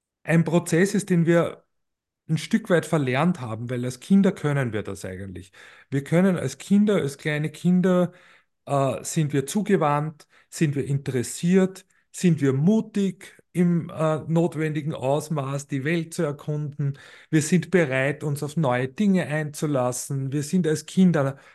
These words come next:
ja, wir, wir haben die Welt vor uns mit magischen Augen. Und, äh, das verlernen wir Schritt für Schritt, leider. Und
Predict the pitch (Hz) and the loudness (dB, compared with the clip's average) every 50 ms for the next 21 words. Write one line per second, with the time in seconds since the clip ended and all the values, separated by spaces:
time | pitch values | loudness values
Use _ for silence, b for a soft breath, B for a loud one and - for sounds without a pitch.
0 | b b b b b b b 190 190 175 135 - - - _ _ _ _ _ _ | b b b b b b b 2 4 4 2 0 -4 -12 _ _ _ _ _ _
1 | - 156 185 175 - - - - _ _ _ - 156 175 139 143 175 175 175 170 | 0 2 2 2 2 0 -8 -16 _ _ _ -2 0 0 2 2 2 2 2 2
2 | 143 180 165 139 156 151 160 196 202 202 - 214 175 - 175 180 185 180 - - | 2 0 0 0 0 0 0 0 -2 -2 -2 -2 -2 0 2 2 2 2 0 0
3 | 170 165 160 165 151 143 120 120 135 156 160 - 165 - - 156 143 - 110 104 | -2 -4 -4 -4 -4 -6 -4 -2 -2 -2 -2 -2 -2 -4 -4 -6 -8 -6 -4 -4
4 | 101 104 101 101 101 92 92 92 _ _ _ _ _ _ _ _ _ _ - 147 | -2 -4 -4 -6 -8 -14 -14 -16 _ _ _ _ _ _ _ _ _ _ -4 0
5 | 156 165 165 170 170 165 - - - _ _ _ - - - - 151 160 156 156 | 2 4 4 4 2 0 -6 -16 -20 _ _ _ -20 -18 -10 -4 -2 0 2 2
6 | 156 165 160 151 143 - _ - 165 160 - - 185 165 135 120 117 120 131 147 | 2 2 0 -2 -4 -8 _ -10 -10 -4 0 2 2 2 2 2 0 0 0 0
7 | 151 139 120 120 113 - - 113 - - - - - 147 127 123 135 139 175 196 | 0 0 -2 -2 -4 -4 -4 -6 -6 -6 -6 -4 -2 -2 -2 -2 -2 -2 -2 -4
8 | - - - _ _ _ _ _ _ _ _ _ _ _ _ _ _ _ _ _ | -6 -10 -20 _ _ _ _ _ _ _ _ _ _ _ _ _ _ _ _ _
9 | _ - 123 120 123 131 170 220 233 - - _ _ _ _ _ _ _ _ _ | _ -4 -2 0 2 2 2 0 -2 -4 -10 _ _ _ _ _ _ _ _ _
10 | _ _ _ _ _ _ _ _ _ _ _ - 156 160 165 165 170 170 170 160 | _ _ _ _ _ _ _ _ _ _ _ -2 2 4 4 4 4 4 2 0
11 | 170 - - - | -2 -8 -20 -20